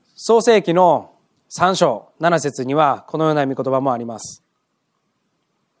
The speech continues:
「こうして二人の目は開かれ、自分たちが裸であることを知った。そこで彼らはイチジクの葉をつづり合わせて、自分たちのために腰の覆いを作った。」アダムとエバが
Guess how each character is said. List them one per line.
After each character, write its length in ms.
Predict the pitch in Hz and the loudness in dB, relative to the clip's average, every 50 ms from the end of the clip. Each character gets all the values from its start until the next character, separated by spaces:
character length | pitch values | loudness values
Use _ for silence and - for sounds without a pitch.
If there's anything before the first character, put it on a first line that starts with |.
| _ _ _ | _ _ _
「こ 140 | - 190 196 | 0 2 2
う 40 | |
し 60 | 175 - | 2 2
て 80 | 175 | 0
二 200 | - - 202 196 | 0 2 2 2
人 80 | 185 175 | 2 2
の 80 | 165 | 0
目 100 | 156 160 | 0 0
は 120 | 156 156 143 | 0 0 0
開 220 | - 175 170 165 | 2 0 0 2
か 120 | - 170 170 | 2 2 4
れ、 380 | 190 196 165 127 104 - _ _ | 4 4 4 2 0 -6 _ _
自 100 | - 135 | -8 -4
分 140 | 156 180 185 | -4 -2 0
た 100 | 180 160 | 0 0
ち 120 | - - 160 | 0 2 0
が 120 | 175 156 | 0 0
裸 320 | - 160 156 160 151 175 185 | 2 0 0 0 2 2 2
で 100 | 226 220 | 4 4
あ 60 | 160 | 2
る 80 | 147 131 | 2 0
こ 80 | 160 143 | -2 -2
と 100 | 147 131 | -2 -4
を 60 | 120 | -6
知 140 | - - 113 | -6 -10 -14
っ 20 | |
た。 320 | _ - 127 117 104 - _ _ _ _ _ _ _ _ _ _ | _ -8 -8 -8 -8 -10 _ _ _ _ _ _ _ _ _ _
そ 160 | - - 170 | -6 -4 0
こ 80 | 175 185 | 0 0
で 80 | 175 | 0
彼 200 | 165 - 196 190 | 2 0 2 2
ら 120 | 175 180 190 | 4 4 4
は 100 | 185 165 | 4 2
イ 60 | 165 | 0
チ 100 | 165 196 | -2 -4
ジ 100 | 196 196 | -6 -4
ク 120 | - 180 | -4 -2
の 180 | 160 156 151 139 | -2 -2 -2 0
葉 160 | - 180 185 | 2 2 4
を 180 | 180 165 135 120 | 4 2 2 -2
つ 140 | - - 151 | -4 -8 -6
づ 100 | 156 160 | -4 0
り 140 | 160 165 | 2 2
合 60 | 165 165 | 4 2
わ 80 | 160 | 2
せ 120 | 160 151 139 | 0 -4 -4
て、 320 | - 214 185 143 - - _ _ _ - | 0 0 0 0 -2 -4 _ _ _ -14
自 100 | 131 143 | -10 -6
分 140 | 165 185 180 | -4 -2 0
た 100 | 175 165 | 0 0
ち 100 | - 165 | -2 -2
の 120 | 156 143 | -6 -4
た 120 | 175 180 170 | -2 -2 -2
め 80 | 165 | -2
に 180 | 185 196 165 - | -2 -4 -4 -4
腰 280 | - - 170 165 - | -4 -4 -4 -2 0
の 280 | 196 220 202 147 - - | 2 2 2 2 0 -2
覆 240 | - 156 156 165 165 | 0 2 2 2 4
い 100 | 175 214 | 4 2
を 240 | 214 147 107 - _ _ _ | 2 2 0 -4 _ _ _
作 200 | - - - 135 | -18 -12 -12 -12
っ 40 | |
た。」 240 | 131 - 117 104 - _ _ _ _ _ _ _ _ _ _ _ _ _ _ _ _ _ _ _ _ _ _ _ _ _ _ _ _ _ _ _ _ _ _ _ _ _ _ _ _ _ _ _ | -12 -12 -16 -18 -18 _ _ _ _ _ _ _ _ _ _ _ _ _ _ _ _ _ _ _ _ _ _ _ _ _ _ _ _ _ _ _ _ _ _ _ _ _ _ _ _ _ _ _
ア 100 | - 185 | -2 2
ダ 120 | 220 226 208 | 2 2 2
ム 80 | 190 | 2
と 80 | 165 170 | 2 2
エ 80 | 180 180 | 2 4
バ 120 | 175 170 | 4 4
が 440 | 170 185 185 175 147 123 110 - | 4 4 4 4 2 2 -2 -8